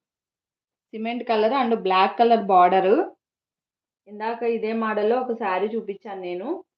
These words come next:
ఇది ఇంకొక కలర్. చాలా బాగున్నాయి అసలు.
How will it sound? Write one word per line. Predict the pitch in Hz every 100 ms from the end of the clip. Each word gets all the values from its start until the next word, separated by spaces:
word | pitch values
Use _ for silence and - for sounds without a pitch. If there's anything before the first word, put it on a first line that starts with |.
| -
ఇది | 220 196
ఇంకొక | 190 208 -
కలర్. | 190 190 190 302 381 _ _ _ _ _ _ _ _ _ _ _ _ _ _ _ _ _ _ _ _ _ _ _ _ _ _ _ _ _ _ _ _ _ _ -
చాలా | 196 196 208 226
బాగున్నాయి | 220 190 190 180 175
అసలు. | 175 175